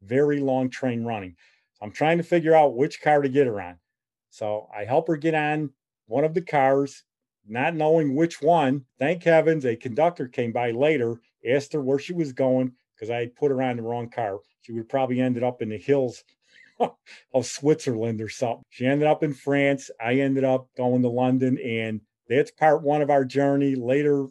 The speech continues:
on, one of my later podcasts, I will tell you about my, uh, adventures in London and my Beatle tours. But for right now, that was it. Everything worked out. Did love Italy a lot. It was beautiful. Colosseum, Gladiator, all of that.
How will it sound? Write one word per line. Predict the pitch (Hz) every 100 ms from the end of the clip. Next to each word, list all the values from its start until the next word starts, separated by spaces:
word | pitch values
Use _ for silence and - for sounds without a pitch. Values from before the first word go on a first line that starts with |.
| -
on, | 127 131 131 131 127
one | 127
of | 127
my | 123
later | 120 127 131
podcasts, | 127 123 117 - 120 117 - _ _ -
I | 107
will | 110
tell | - 131
you | 123
about | 117 117 117 120
my, | 107 104
uh, | 104 110
adventures | 113 101 120 120 120 104
in | 110
London | 107 113 120 117 113
and | 107 101
my | 101
Beatle | 95 123 120 98
tours. | - 104 98 -
But | 101 - _ _ _ _
for | 120
right | 113 131 165 160
now, | 151 156 165 156 _ _ _ _ _
that | 123 151
was | 156 143
it. | 165
Everything | 131 147 147 147
worked | 143 131 -
out. | 143 170 -
Did | - 143
love | 147 139 123 -
Italy | 147 135 113
a | 104
lot. | 113 107 90 -
It |
was | 107
beautiful. | 87 113 113 - - - _
Colosseum, | 120 120 123 123 127 127 120
Gladiator, | 113 107 120 120 120 120 113
all | 110 117
of | 113
that. | 117